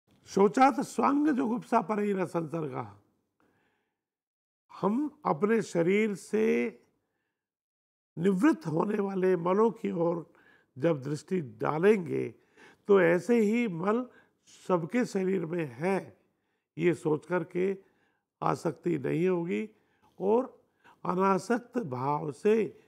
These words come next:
संसार में रहना आ जाएगा,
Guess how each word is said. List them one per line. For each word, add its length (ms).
संसार 420
में 160
रहना 460
आ 380
जाएगा, 760